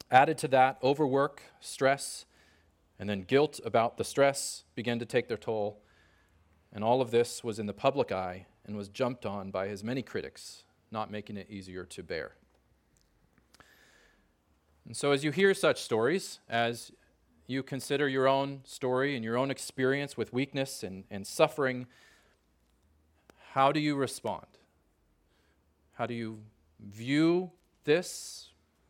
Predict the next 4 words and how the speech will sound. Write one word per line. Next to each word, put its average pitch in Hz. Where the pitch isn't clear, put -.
as 95
a 95
Christian, 175
or 113